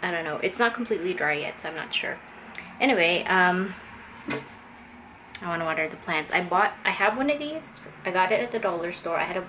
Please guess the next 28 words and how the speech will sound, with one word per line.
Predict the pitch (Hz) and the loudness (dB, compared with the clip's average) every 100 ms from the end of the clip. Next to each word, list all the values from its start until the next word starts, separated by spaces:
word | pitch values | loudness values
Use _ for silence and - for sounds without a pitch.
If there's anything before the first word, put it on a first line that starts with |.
| - | -6
I | |
had | 175 185 | -4 -2
a | |
blue | 180 175 196 | -2 0 0
one, | 156 143 160 - - - - | 0 -4 -6 -10 -16 -18 -8
and | 175 | -4
now | 180 180 180 | 2 4 4
that | 175 - | 2 -2
spring | - 240 262 | -2 0 2
is | 233 | 0
coming | - 180 170 165 | -2 -4 -2 0
around, | 165 160 160 151 - | 2 2 2 -6 -8
the | 170 165 160 | -6 -6 -2
dollar | 156 160 165 | 0 0 0
stores | 170 - 165 165 160 | -6 -6 -2 -2 -2
and | 160 | -6
a | |
bunch | 156 156 - | -6 -4 -4
of, | 147 147 - - | -4 -8 -16 -12
you | |
know, | 165 | -10
grocery | 147 165 165 170 160 | -6 -4 -6 -8 -10
stores | - 151 147 - | -4 -4 -2 -2
are | 151 | 0
adding | - 147 151 151 | 2 0 -2 -4
in | 151 151 151 - - - | -4 -4 -6 -10 -14 0
gardening | 247 247 240 | 2 4 2
stuff, | 240 - 208 | 0 0 0